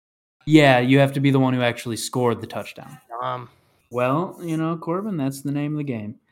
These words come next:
Speaker 1: All right. After Single Jeopardy, Corbin, uh, based on a, a clue he didn't love, down to twenty-five hundred. Ben has twenty-seven hundred. We're gonna move on to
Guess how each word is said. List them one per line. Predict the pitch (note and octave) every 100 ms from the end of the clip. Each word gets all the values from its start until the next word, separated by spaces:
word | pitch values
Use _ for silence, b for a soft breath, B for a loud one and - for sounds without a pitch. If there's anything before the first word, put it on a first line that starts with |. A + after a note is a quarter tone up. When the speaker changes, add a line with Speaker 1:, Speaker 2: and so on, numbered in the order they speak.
| _ _ _ _ _ _ _ _ _
Speaker 1:
All | C3+ C#3
right. | C#3+ D3+ D#3 D3+ - B B
After | D3+ C#3+ C#3+ C#3+
Single | C#3 E3 E3
Jeopardy, | C#3+ D#3 D#3+ D#3+ D3 C3+
Corbin, | - D3 D#3+ D#3 D3 B2+ A#2+ A#2 A#2 _ C#3
uh, | B2 B2 B2 A#2+ - - D3+ -
based | C#3+ C#3+ -
on | D3 C3+ C3+
a, | C3 B2+ B2+
a | C3+
clue | - C#3
he | C#3
didn't | C#3 C#3 C#3
love, | C#3 D#3 F#3+ G3+ G3+ B B _
down | C#3 C3+
to | C3+
twenty-five | C#3 D3 C#3 C#3+ C#3+ C#3
hundred. | C#3+ D#3 F3 D#3
Ben | C#3 D3
has | C#3+ C#3 C3+
twenty-seven | - C#3 C#3 C#3+ C#3+ D3
hundred. | C3 B2+ A#2+ A#2+
We're |
gonna | B2 B2
move | B2+ B2+
on | A#2+ B2 B2+
to | - B2+ B2 B2